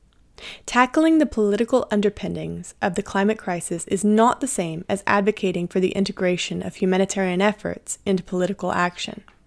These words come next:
To identify strategic opportunities for anticipating risks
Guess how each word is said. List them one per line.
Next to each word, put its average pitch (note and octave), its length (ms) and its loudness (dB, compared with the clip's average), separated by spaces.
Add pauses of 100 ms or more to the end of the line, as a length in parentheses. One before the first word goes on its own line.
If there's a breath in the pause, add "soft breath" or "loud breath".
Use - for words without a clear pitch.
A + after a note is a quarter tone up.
(720)
To B3+ 140 4
identify B3+ 680 2
strategic B3 720 0
opportunities F#3+ 840 -2
for G3+ 160 2
anticipating A#3+ 840 2
risks E3+ 520 -4